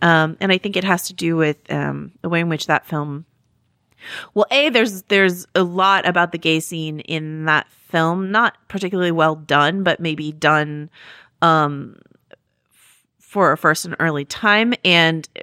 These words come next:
Richard Gere actually said, I was reading this old Rolling Stone interview he gave, and he said, like, that was one of the reasons why he did the film was 'cause he knew nothing about the gay scene, and he, like, wanted to find out about it and research it. Um, and then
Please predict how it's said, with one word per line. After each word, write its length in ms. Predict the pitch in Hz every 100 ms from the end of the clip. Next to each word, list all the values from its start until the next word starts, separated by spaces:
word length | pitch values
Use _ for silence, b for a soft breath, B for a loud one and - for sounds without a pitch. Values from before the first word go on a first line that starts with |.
| -
Richard 300 | 185 196 170
Gere 200 | 160 156
actually 240 | - 156
said, 280 | - 147 151
I 180 | - 156
was 160 | 156
reading 160 | 156 151
this 140 | 147 -
old 220 | 151 147
Rolling 240 | 143 143
Stone 240 | 151 143 139
interview 340 | 151 160 165
he 80 | 175
gave, 220 | 175 170
and 80 | 160
he 80 | 147
said, 220 | 139 139
like, 160 | 117
that 140 | - -
was 120 | 139
one 80 | 147
of 80 | 139
the 60 |
reasons 260 | 139 156 147
why 80 | 135
he 60 |
did 220 | 147 - 156
the 60 |
film 280 | - 156 165
was 300 | 147 143 - B B B B
'cause 160 | - 165
he 140 | 165
knew 180 | 160 156
nothing 320 | 147 135 151
about 140 | 147 147
the 80 | -
gay 160 | 139
scene, 300 | - 139 151
and 120 | 160
he, 140 | 156 143
like, 200 | 131 139
wanted 380 | 139 127 139 147 -
to 440 | 151 143 139 135 -
find 280 | - 135
out 120 | 139 139
about 200 | 160 190
it 100 | 220
and 100 | 120
research 360 | 156 196 196
it. 140 | 208 - B B B B
Um, 640 | 180 180 175 165 160 156 - _ _
and 180 | 185 185
then 560 | 175 170 170 165 151